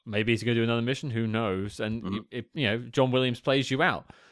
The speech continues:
Speaker 1: but you don't feel like you've accomplished something by that point because you've not had any of the loose ends tied up. You, you even go back to other things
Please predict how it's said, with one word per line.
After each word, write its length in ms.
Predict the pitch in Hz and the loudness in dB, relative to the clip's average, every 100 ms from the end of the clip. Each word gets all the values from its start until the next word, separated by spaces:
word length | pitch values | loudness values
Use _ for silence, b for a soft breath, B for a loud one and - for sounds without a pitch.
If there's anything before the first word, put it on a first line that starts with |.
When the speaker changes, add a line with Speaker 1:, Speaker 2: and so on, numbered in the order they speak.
| B - | B -4
Speaker 1:
but 180 | 151 - | -4 -2
you 100 | 170 | 2
don't 240 | 196 - | 2 2
feel 380 | - - 165 156 | -6 0 2 4
like 220 | 123 120 | 2 0
you've 120 | 123 | -2
accomplished 580 | 107 - 156 - 90 - | -2 0 0 0 -12 -12
something 340 | - 82 - 82 | -14 -14 -12 -10
by 180 | 85 | -8
that 200 | 87 82 | -8 -10
point 280 | - 95 120 | -10 -10 -8
because 400 | 135 135 127 110 | -4 0 0 0
you've 180 | 127 120 | -6 -4
not 300 | 131 131 - _ _ - | -2 -2 -4 _ _ -8
had 220 | 127 120 | -6 -4
any 240 | 123 139 135 | -4 -2 -2
of 80 | 127 | 0
the 80 | |
loose 260 | 123 135 120 | 0 0 0
ends 320 | 135 135 120 | 0 0 -4
tied 260 | - 135 131 | -2 2 4
up. 180 | 127 - | 2 0
You, 120 | 156 | -12
you 80 | 190 | -10
even 200 | 226 277 | -8 -2
go 120 | 175 | -2
back 180 | 139 131 | -2 -4
to 80 | - | -6
other 180 | 135 131 | -6 -6
things 440 | 131 120 113 - | -6 -6 -6 -10